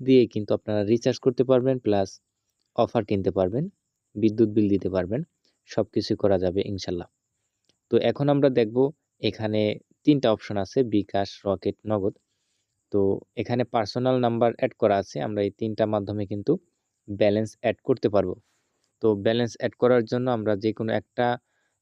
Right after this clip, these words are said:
সিলেক্টেড করে নেব। তো আমরা বিকাশ পার্সোনাল সিলেক্টেড করে নিলাম। তো বিকাশ পার্সোনাল সিলেক্টেড করার পর আমি কত টাকা অ্যাড মানি করব সেটার অ্যামাউন্ট এখানে টাইপ করে দেব। এরপর আমরা নেক্সট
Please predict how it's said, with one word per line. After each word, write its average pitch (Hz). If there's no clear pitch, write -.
সিলেক্টেড 107
করে 107
নেব। 101
তো -
আমরা 101
বিকাশ 117
পার্সোনাল 110
সিলেক্টেড 104
করে 95
নিলাম। 92
তো 110
বিকাশ 113
পার্সোনাল 127
সিলেক্টেড 107
করার 104
পর 131
আমি 104
কত 117
টাকা 127
অ্যাড 110
মানি 98
করব 104
সেটার 104
অ্যামাউন্ট 123
এখানে 98
টাইপ 107
করে 90
দেব। 87
এরপর 120
আমরা 101
নেক্সট 120